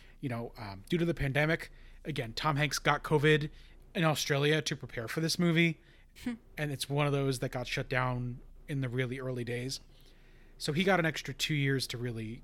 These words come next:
Speaker 1: prepare, or I guess a year and a half to prepare for the role.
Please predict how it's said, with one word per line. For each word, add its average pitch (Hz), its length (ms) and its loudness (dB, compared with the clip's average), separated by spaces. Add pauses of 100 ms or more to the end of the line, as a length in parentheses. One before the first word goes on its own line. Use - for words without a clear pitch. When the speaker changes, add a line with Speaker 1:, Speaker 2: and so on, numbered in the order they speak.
Speaker 1:
prepare, 131 420 -4
or 151 140 -2
I 165 40 2
guess 151 200 2
a 143 40 -4
year 127 160 -2
and 120 80 -4
a 104 40 -6
half 120 300 -6
to 123 100 -10
prepare 113 480 -6 (400)
for - 120 -12
the 123 80 -6
role. 123 380 -8